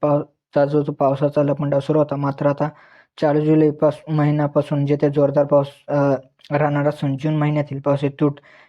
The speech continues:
देखील या चालू महिन्यात भरून निघण्याची शक्यता आहे. तर मित्रांनो, अशा प्रकारचा आपला आजचा काही हवामान अंदाज होता.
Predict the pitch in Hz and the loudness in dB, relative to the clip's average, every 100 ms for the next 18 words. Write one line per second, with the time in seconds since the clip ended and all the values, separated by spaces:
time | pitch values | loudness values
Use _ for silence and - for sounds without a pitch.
0 | - 160 156 160 156 156 143 143 139 143 | -4 -2 0 0 0 0 0 2 0 -2
1 | 135 135 135 135 139 139 165 143 135 143 | -2 -2 0 -2 -2 -4 -4 -6 -2 -2
2 | 135 143 - 170 185 190 175 - 160 160 | -2 -4 -2 0 0 0 -2 -2 -6 -4
3 | 160 151 156 143 - 151 156 147 139 139 | -2 -2 0 -4 -4 -8 -2 0 0 -2
4 | 139 147 143 143 135 | 0 2 0 0 -4